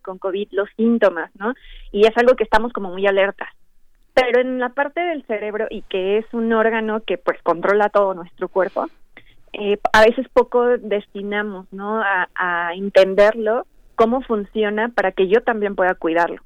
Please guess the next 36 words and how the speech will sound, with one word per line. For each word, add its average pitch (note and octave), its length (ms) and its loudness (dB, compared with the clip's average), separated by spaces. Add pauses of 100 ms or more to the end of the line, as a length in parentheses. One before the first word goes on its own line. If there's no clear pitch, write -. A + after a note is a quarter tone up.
porque F#3+ 220 -4
sabemos A3 480 2 (100)
a - 60 -2
lo F3 80 0
mejor G#3 280 0
qué A3 140 -2
comer, G3 400 -4
¿no? F#3 200 -12
Para F#3 280 2
cuidar F#3+ 300 2
nuestro - 180 -14
estómago, - 340 -6 (760)
pe-, G3+ 160 8
y G#3 160 -2
qué F3+ 160 0
no F#3+ 140 -6
comer, G#3+ 380 -4
¿no? F#3+ 220 -10 (460)
Pero A3 520 4
en G#3+ 160 -4
el G#3+ 120 -10
caso A#3+ 220 -2
del C#4 180 -4
cerebro G#3+ 640 -2
hay G#3 180 -2
muchos A3 640 -4
mitos A#3 640 -2
en F#3 160 -8
torno G3 280 0
a F3+ 120 -2
él, G#3+ 320 2
el F3+ 160 4
estudio, G#3+ 720 2
lo F3+ 160 0
que E3+ 140 -6
comemos, G3 920 -8